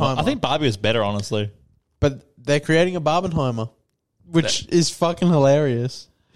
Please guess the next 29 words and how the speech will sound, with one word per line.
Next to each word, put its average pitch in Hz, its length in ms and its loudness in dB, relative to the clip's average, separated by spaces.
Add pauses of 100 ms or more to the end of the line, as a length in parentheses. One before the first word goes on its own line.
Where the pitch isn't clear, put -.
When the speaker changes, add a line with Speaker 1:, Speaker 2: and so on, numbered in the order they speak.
(320)
Speaker 2:
What - 180 -2
the 466 80 2
fuck? 453 380 -4
I, 262 120 -2 (300)
I 220 120 2
don't 247 300 4
understand 196 460 0
this, 151 140 2
but 151 120 2
I - 20 4
wanna 180 180 2
see 151 240 -2
it. 104 300 0
Speaker 1:
I 135 140 2
wanna 175 180 2
see 170 180 2
it 165 120 0
too. 156 280 0 (500)
I 160 140 2
Speaker 2:
It's 160 140 -4
a 151 80 0
ma-, 117 420 -2
mashup. 120 600 -2 (440)
Speaker 1:
It's 185 140 0
a 202 60 2
mashup. 175 440 0
Like, 139 160 2
they're 165 160 4
dolls, 135 840 -2